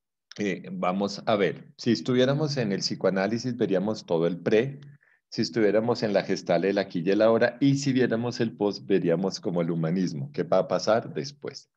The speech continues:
Muy bien, hasta ahí. Entonces, digamos que los momentos, y hay momentos de diagnóstico. O sea, yo hago una evaluación premórbida antes de patológica y una posmórbida para saber qué va a pasar, como el pronóstico.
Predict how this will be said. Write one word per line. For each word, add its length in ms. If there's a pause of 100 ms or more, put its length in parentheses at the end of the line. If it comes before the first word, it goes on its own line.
(560)
Muy 120
bien, 300
hasta 300
ahí. 320 (400)
Entonces, 500
digamos 460
que 140
los 180
momentos, 680
y 140
hay 220
momentos 500
de 140
diagnóstico. 580
O 40
sea, 140
yo 200
hago 340 (220)
una 220
evaluación 680
premórbida 840 (320)
antes 460
de 360 (680)
patológica 960
y 120
una 320
posmórbida 1400
para 180
saber 380
qué 140
va 100
a 80
pasar, 460
como 200
el 100
pronóstico. 680